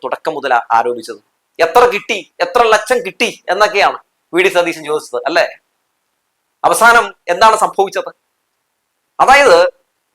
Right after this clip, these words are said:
ഇവിടേക്ക് ഒരു ഇൻവെസ്റ്റ്മെന്റ് പ്രപ്പോസൽ നമ്മുടെ സംസ്ഥാനത്തിന് മുമ്പിൽ ഒരു, ആ, വ്യവസായ സ്ഥാപനം വെക്കുമ്പോൾ എന്തിനാണ് ടെൻഡർ വിളിക്കുന്നത്? ടെൻഡർ വിളിക്കേണ്ട കാര്യമില്ല. അപ്പോ ഇവിടെ അഴിമതി നടന്നിട്ടില്ല എന്ന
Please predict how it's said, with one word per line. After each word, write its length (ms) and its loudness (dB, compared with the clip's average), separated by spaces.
ഇവിടേക്ക് 580 4
ഒരു 100 0
ഇൻവെസ്റ്റ്മെന്റ് 580 0
പ്രപ്പോസൽ 580 2
നമ്മുടെ 220 0
സംസ്ഥാനത്തിന് 680 0
മുമ്പിൽ 260 0
ഒരു, 360 2
ആ, 80 6
വ്യവസായ 460 4
സ്ഥാപനം 440 2
വെക്കുമ്പോൾ 540 -6
എന്തിനാണ് 540 0
ടെൻഡർ 260 -2
വിളിക്കുന്നത്? 440 -10
ടെൻഡർ 240 4
വിളിക്കേണ്ട 300 4
കാര്യമില്ല. 580 2
അപ്പോ 440 6
ഇവിടെ 180 2
അഴിമതി 420 2
നടന്നിട്ടില്ല 520 -2
എന്ന 380 2